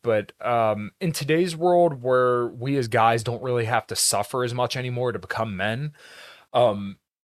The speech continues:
the breaking down of our egos is sometimes a necessary thing to rebuild ourselves into somebody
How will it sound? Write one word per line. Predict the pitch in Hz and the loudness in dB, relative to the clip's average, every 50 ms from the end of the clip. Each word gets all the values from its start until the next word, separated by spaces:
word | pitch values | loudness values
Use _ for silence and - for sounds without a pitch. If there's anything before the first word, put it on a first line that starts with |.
| _ _ _ _ _ _ _ _ _ 311 | _ _ _ _ _ _ _ _ _ -12
the | 214 143 123 135 170 165 160 156 151 151 143 123 | -10 -10 -2 4 6 8 10 10 8 8 4 -4
breaking | 120 127 151 170 190 185 - 208 180 147 | -2 4 6 6 6 4 0 -2 0 4
down | 147 139 139 143 143 | 4 6 6 4 2
of | 127 123 | 2 2
our | 131 120 - | 0 0 0
egos | 135 131 127 131 127 139 139 143 143 139 139 131 - 135 | -4 -8 -8 -4 0 0 2 4 4 2 2 0 -4 -6
is | - 127 - | -6 -4 -4
sometimes | - - 131 135 127 - 131 131 123 117 113 113 - | -2 -2 -4 -6 -8 -8 -6 -6 -6 -4 -6 -6 -8
a | - 123 | -8 -8
necessary | 113 120 120 - - - - 139 120 120 117 | -8 -6 -6 -6 -4 -4 -4 -4 -4 -4 -4
thing | - - - 117 113 110 113 117 | -8 -8 -8 -6 -6 -6 -8 -10
to | 104 - 120 | -10 -10 -10
rebuild | 117 120 127 117 101 117 113 110 110 | -8 -8 -8 -6 -4 -4 -2 -2 -2
ourselves | 107 104 98 - 117 104 101 101 - | -2 -2 -2 -2 -2 -2 -4 -4 -4
into | 107 101 98 | -10 -10 -8
somebody | - - 107 101 104 104 104 104 98 | -8 -8 -6 -6 -6 -8 -8 -10 -10